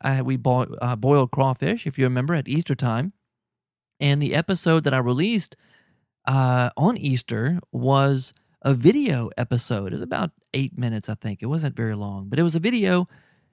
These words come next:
showing you the crawfish and the crawfish boil and all that fun stuff, of course. And, uh, one of the things as I was, uh,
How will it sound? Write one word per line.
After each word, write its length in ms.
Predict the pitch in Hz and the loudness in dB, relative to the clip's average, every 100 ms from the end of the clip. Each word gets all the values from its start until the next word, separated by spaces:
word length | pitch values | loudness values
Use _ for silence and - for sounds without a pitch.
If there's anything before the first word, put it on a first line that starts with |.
| _ | _
showing 260 | - 175 190 | 0 2 2
you 100 | 185 | 0
the 60 | |
crawfish 720 | - 160 156 147 156 156 147 151 | 4 4 4 4 4 4 2 -2
and 80 | |
the 60 | 143 | -2
crawfish 360 | 139 135 131 - | 0 0 -2 -2
boil 320 | 123 127 123 | 0 2 0
and 80 | 117 | -2
all 60 | |
that 200 | 123 113 | -4 -4
fun 160 | 123 117 | -4 -6
stuff, 480 | - 175 175 - _ _ - | 0 2 2 0 _ _ -6
of 160 | 131 | -6
course. 360 | - 170 220 - _ _ _ _ _ - | -2 -2 -2 -4 _ _ _ _ _ -6
And, 360 | 156 160 151 | -2 -2 -2
uh, 360 | 156 151 156 151 | 0 2 0 0
one 280 | 113 143 180 | -2 2 2
of 60 | |
the 100 | 180 | 2
things 300 | 170 180 170 | 2 2 2
as 120 | 151 143 | 0 2
I 60 | |
was, 240 | 139 127 - | 2 0 -2
uh, 300 | 127 117 | -6 -6